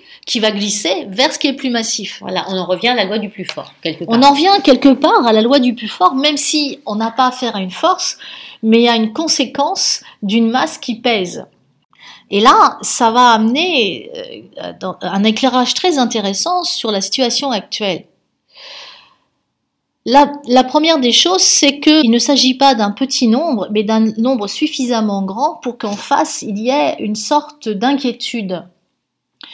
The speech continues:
Speaker 1: Pourquoi ? Mais tout simplement parce qu'il est question d'accélérer les choses. Si on fait un film de science-fiction,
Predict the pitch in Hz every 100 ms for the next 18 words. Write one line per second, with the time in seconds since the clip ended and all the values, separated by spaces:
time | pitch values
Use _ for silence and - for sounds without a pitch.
0 | - - - - 269 277 220 185 - 214
1 | 214 302 - 320 277 262 370 - 254 -
2 | 254 233 226 226 - 339 339 220 269 269
3 | 277 262 254 254 226 - 214 - - -
4 | _ _ _ _ _ - - - - -
5 | - 226 226 359 339 262 - 294 220 196
6 | - 196 - - - - 220 359